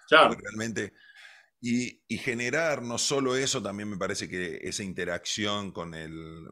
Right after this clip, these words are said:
Speaker 2: con el público latinoamericano de, de San Antonio, no hay muchos equipos que tengan ese impacto. Vamos a decir, bueno, Miami, sí, Miami está un poco más allá, Los Ángeles, bueno,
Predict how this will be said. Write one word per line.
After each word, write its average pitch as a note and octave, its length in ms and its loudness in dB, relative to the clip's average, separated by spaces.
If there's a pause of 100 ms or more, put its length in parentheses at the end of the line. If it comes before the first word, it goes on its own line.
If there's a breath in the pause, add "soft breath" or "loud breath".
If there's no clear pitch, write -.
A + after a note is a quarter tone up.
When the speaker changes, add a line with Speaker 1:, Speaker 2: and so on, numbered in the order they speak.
Speaker 2:
con E2+ 220 -10
el E2 120 -10
público F#2 400 -4
latinoamericano E2+ 880 -4
de, D#2+ 280 -6
de E2 100 -10
San F2+ 160 -6
Antonio, F#2+ 400 -4
no F#2+ 80 -2
hay A2 80 -4
muchos G#2+ 320 -4
equipos F#2+ 260 -6
que F2 80 -4
tengan F2+ 300 -6
ese F2 240 -4
impacto. F#2+ 400 -2
Vamos F#2 220 -4
a F#2 40 -4
decir, F#2 220 -4
bueno, G#2+ 220 -4
Miami, G#2+ 400 0
sí, B2+ 140 -4
Miami B2+ 320 -2
está A#2 120 -4
un G#2+ 140 0
poco G#2+ 260 0
más G#2 380 0
allá, A#2 640 0 (320 soft breath)
Los A2 300 2
Ángeles, G2 560 -2
bueno, A#2 840 -2